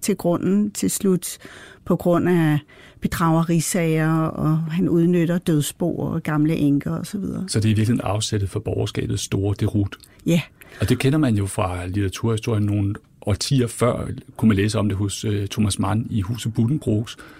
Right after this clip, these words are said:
Speaker 1: Præcis.
Speaker 2: Jeg nævnte før Matador, som jo er lavet meget senere, men som
Speaker 1: Ja.
Speaker 2: handler om, om den her periode faktisk, hvor, øh, hvor Jacob Paludan sidder og skriver sin roman, og der er jo noget helt besynderligt ved, at han færdiggør og udsender sin roman i toogtredive treogtredive. I januar treogtredive bliver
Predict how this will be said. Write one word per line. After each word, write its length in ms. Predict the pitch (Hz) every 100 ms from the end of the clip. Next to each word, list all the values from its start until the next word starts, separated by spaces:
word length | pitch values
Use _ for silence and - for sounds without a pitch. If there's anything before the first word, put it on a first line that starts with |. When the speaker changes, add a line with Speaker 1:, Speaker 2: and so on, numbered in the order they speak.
| - - -
Speaker 1:
Præcis. 280 | - 185 214
Speaker 2:
Jeg 80 | 190
nævnte 300 | 240 113 110
før 100 | 117
Matador, 640 | 107 95 92 120 127 104
som 220 | - 104 101
jo 80 |
er 40 | 95
lavet 160 | 98
meget 200 | 107 104
senere, 300 | - 113 131
men 100 | 117
som 100 | 110
Speaker 1:
Ja. 60 | 101
Speaker 2:
handler 220 | 101 113
om, 400 | - 95 92 - -
om 160 | 95
den 140 | 110 117
her 80 |
periode 380 | 107 101 101 104
faktisk, 380 | 110 107 - -
hvor, 220 | 95 101 -
øh, 260 | 98 98 - - 135
hvor 340 | - - 101 87
Jacob 260 | 104 104
Paludan 300 | 120 113 107
sidder 160 | - 120
og 40 |
skriver 300 | - - 175
sin 160 | 151 135
roman, 260 | 104 110 -
og 60 |
der 60 | 113
er 40 |
jo 60 | 123
noget 220 | 120 113 - - - -
helt 200 | - -
besynderligt 560 | 123 - 226 151 113 107
ved, 160 | 123 - - - - _
at 120 | 98
han 340 | 98 110 127 127
færdiggør 640 | - - 113 117 147 - -
og 280 | - 87 131
udsender 340 | 139 151 117
sin 160 | 113 110
roman 260 | 113 131
i 60 | 117
toogtredive 500 | - 120 - 117 113
treogtredive. 500 | - 120 - 113 117
I 20 |
januar 340 | 117 127 147 131
treogtredive 640 | - 147 - - 110 120
bliver 240 | 120 107